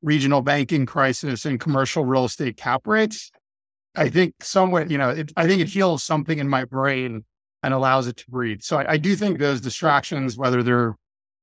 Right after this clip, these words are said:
intellectual, whether they're, a, you know, whatever, some people are going for hikes or, or, you know, playing tennis or golf, whatever it is, I do think whatever allows you to truly have that mental escape is,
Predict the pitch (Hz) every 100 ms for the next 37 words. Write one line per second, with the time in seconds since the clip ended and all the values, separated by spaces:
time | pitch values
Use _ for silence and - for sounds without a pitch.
0 | _ 170 151 151 147 - 147 135 123 117
1 | 123 123 123 117 117 113 110 - _ _
2 | - 139 107 104 - 147 127 110 107 104
3 | 127 110 131 147 131 143 127 - - 165
4 | 151 - 147 123 117 131 117 110 98 _
5 | _ _ _ - 123 107 147 135 - 180
6 | 147 - 135 131 139 131 139 131 143 127
7 | 120 127 113 107 - 123 156 - 147 127
8 | 151 175 175 139 135 139 120 117 107 -
9 | 143 135 123 113 - _ _ _ _ -
10 | 143 139 135 123 135 135 127 127 107 -
11 | 160 127 120 - 147 110 - -